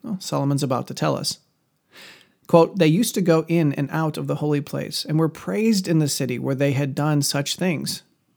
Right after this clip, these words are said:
This also is vanity," unquote. Though these men were wicked in death, many people thought they were righteous in life.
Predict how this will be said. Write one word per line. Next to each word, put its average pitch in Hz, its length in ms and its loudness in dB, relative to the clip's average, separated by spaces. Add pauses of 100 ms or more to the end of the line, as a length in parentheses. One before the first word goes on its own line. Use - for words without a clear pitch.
(120)
This 143 180 -6
also 135 380 -4
is 131 140 -6
vanity," 151 420 0 (260)
unquote. 135 480 -4 (1500)
Though 190 80 4
these 170 200 8
men 220 300 4
were 160 260 6
wicked 196 460 2
in 143 240 2
death, 143 340 2
many 180 220 2
people 143 320 0
thought 165 560 0
they 147 160 2
were 135 200 0
righteous 139 600 -2
in 139 240 -2
life. 147 420 -4